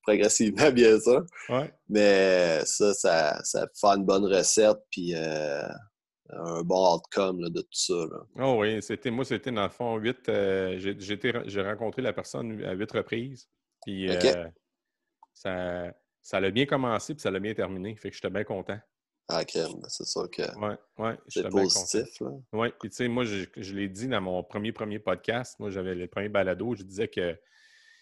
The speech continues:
Speaker 2: je suggère à tout enseignant ou toute personne dans le milieu de l'éducation à consulter l'avis d'un thé-, d'un
Speaker 1: Ouais.
Speaker 2: thérapeute. Ça, c'est, euh,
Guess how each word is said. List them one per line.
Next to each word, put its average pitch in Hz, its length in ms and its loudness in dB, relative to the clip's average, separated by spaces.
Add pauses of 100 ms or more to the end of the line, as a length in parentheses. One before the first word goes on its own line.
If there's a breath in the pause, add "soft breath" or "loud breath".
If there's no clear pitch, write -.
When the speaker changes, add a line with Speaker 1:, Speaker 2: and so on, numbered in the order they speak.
(360 soft breath)
Speaker 2:
je 90 600 -2
suggère 120 840 -2
à 101 160 -4 (320)
tout 156 240 -8
enseignant 113 420 -2
ou 107 140 -6
toute 151 200 -14
personne 139 760 -4
dans 98 100 0
le 101 80 0
milieu 120 160 -4
de 113 80 -8
l'éducation 101 520 -2
à 104 60 -6
consulter 110 480 -8
l'avis 95 240 -4
d'un 98 200 -8
thé-, - 160 -10
d'un 98 120 -6
Speaker 1:
Ouais. 92 60 -6
Speaker 2:
thérapeute. 95 480 -6 (280)
Ça, 98 200 -12
c'est, 95 400 -4
euh, 87 260 -6